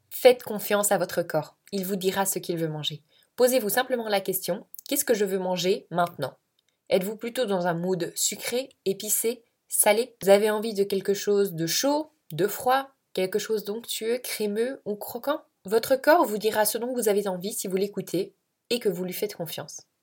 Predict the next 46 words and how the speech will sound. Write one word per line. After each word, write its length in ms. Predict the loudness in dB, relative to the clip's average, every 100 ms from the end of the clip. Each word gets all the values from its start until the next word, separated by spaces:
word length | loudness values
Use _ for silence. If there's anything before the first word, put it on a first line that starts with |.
| _ _ _
Si 160 | -4 -2
vous 140 | 2
avez 160 | 2 2
du 120 | 0
mal 160 | 0 2
à 60 |
vous 120 | 0 2
connecter 360 | 0 2 0
avec 200 | 2 0
votre 260 | -4 -2 -4
corps, 400 | 4 4 4 -4 -14
utilisez 480 | -12 -8 -4 0
les 180 | 0 0
temps 220 | 0 -2
morts 240 | 2 2 2
de 80 | 4
vos 60 |
vacances 440 | 6 6 2 -8 -4
pour 160 | -2
faire 160 | 0 -2
un 60 |
peu 120 | 0 0
d'activités 600 | 0 -6 -10 -2 -2 -2
en 80 | -6
pleine 240 | -6 -6
conscience 460 | -8 -8 -2 -2 -4
qui 100 | -4
peuvent 320 | 0 0 0 -10
vous 300 | -6 0 0
aider 280 | 2 2 4
à 120 | 2
renforcer 420 | 0 -6 -6 -4
le 100 | -4
lien. 240 | -4 -4 -8 _ -10
Peut-être 200 | 6 6
du 120 | 6 -4
yoga, 600 | 2 4 8 8 6 2
des 200 | 0 0
respirations 760 | 2 0 0 0 2 2 0 -2
profondes 520 | -2 -2 -4 -6 -6
ou 120 | -6 0
de 100 | 2
la 120 | 2
méditation 560 | -2 -2 0 0 -2
tout 140 | -6 -6
simplement. 440 | -6 -6 -10 -12